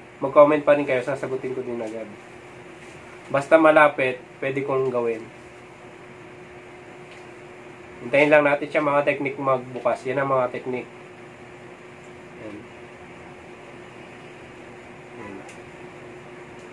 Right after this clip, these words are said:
Paggawa kasi itong mga technique, kaya ibang profile niya, no? Ang sweet, oh.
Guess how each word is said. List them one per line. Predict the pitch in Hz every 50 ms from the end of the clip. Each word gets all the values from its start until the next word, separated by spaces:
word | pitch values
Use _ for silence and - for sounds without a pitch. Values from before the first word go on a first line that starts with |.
| - 123 - - - 120 123 123 120 120 - - - - - - - - - - - - - - -
Paggawa | 135 135 160 165 165 165 165 165
kasi | 165 - 175
itong | - 170 170
mga | 165 156 156 151 151
technique, | - 151 143 151 147 147 147 143 -
kaya | 143 131 131 127 131 135 139 - - - - - - - - - - - - - - - - - - - - - - - - - - -
ibang | 113 117 127 123 123 123 127 123 - -
profile | 113 110 107 104 - - 110 101 101 101 104
niya, | 104
no? | 101 98 - 101 - - - - - - - - - - - - - -
Ang | 120 117
sweet, | - - 135 131 135 - 117 113
oh. | 120 123